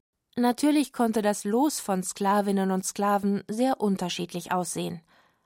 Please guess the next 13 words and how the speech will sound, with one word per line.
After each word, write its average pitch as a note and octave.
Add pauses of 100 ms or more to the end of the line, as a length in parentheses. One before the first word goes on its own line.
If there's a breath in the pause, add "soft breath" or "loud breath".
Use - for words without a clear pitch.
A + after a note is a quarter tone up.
Bei F3+
den F3+
Römern A3
zum G3
Beispiel G3+
waren G#3+
griechische A#3
Philosophen G3
als F#3+
Hauslehrer A3+
eine A#3+
begehrte G#3+
Ware. F3